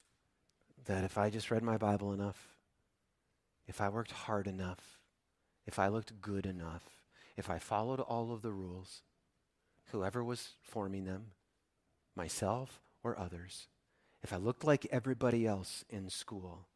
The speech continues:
if I just did what they did, that I could be right with God. And I so desperately wanted to be right with God. I so desperately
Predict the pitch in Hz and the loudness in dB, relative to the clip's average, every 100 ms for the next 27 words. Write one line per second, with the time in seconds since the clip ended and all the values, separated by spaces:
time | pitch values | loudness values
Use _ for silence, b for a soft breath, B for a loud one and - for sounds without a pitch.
0 | _ _ _ _ _ _ - 104 113 101 | _ _ _ _ _ _ -8 -4 -4 6
1 | 127 143 147 139 131 127 120 101 - 113 | 10 10 8 6 10 10 8 2 2 4
2 | 101 90 - 104 _ _ _ _ _ _ | 4 0 -8 -18 _ _ _ _ _ _
3 | _ _ _ _ _ _ _ _ _ _ | _ _ _ _ _ _ _ _ _ _
4 | _ _ _ _ _ _ _ _ _ - | _ _ _ _ _ _ _ _ _ 0
5 | 113 113 - 110 113 117 151 101 - 85 | 4 4 2 2 4 4 2 0 -10 -8
6 | 69 - - _ _ _ _ _ _ _ | -8 -10 -18 _ _ _ _ _ _ _
7 | _ _ _ B B B 117 113 - - | _ _ _ B B B 4 6 6 4
8 | 135 120 107 92 - - - - - - | 6 6 4 0 0 -6 -8 -10 -12 -14
9 | - 101 - - - - - - - _ | -14 -12 -12 -14 -16 -20 -20 -18 -20 _
10 | _ _ _ _ _ _ _ _ _ _ | _ _ _ _ _ _ _ _ _ _
11 | _ _ _ _ _ _ - 98 - - | _ _ _ _ _ _ -4 -2 0 0
12 | - - 113 98 80 - b b b 104 | 0 2 2 2 -2 -10 b b b 2
13 | 107 90 - - - 87 80 | 2 4 -2 -8 -8 -8 -10